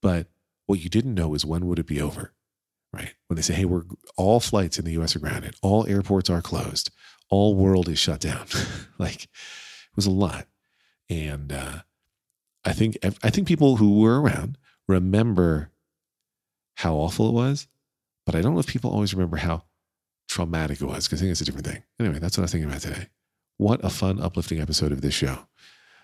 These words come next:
Uh, the rare theme songless version. But anyway, that was my depressed thoughts of the day. Uh, and, uh, hey, we're here.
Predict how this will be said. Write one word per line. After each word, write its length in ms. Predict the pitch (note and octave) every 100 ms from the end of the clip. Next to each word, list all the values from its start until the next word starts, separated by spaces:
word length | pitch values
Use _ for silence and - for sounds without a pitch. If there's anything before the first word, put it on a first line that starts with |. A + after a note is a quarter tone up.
| _ _
Uh, 200 | D#2+ D2+ F#2+
the 100 | F2+
rare 240 | G#2 G#2
theme 240 | - G2+
songless 440 | F#2 F2 E2+ D#2+ -
version. 500 | - C#2 D2 - - _
But 80 | C3+
anyway, 320 | C#3 E2 D2 - _ -
that 80 | A2+
was 140 | A2
my 320 | G2+ F#2 F2+ - _ _ _ _ _ _ _ _
depressed 400 | F#2+ G2 F#2 -
thoughts 280 | F2+ E2 -
of 160 | D2
the 80 | D2
day. 280 | - B2 - _ - - - _ D#2+
Uh, 480 | D2 C#2 C#2 C#2+ - _ _ _ _ _ G2+
and, 240 | G2+ G#2
uh, 140 | A2 A2+
hey, 260 | D#3+ G#2+ _ _ _ _ _ _ _ _ _ _ _ _
we're 100 | G#2
here. 320 | G#2+ C3+ -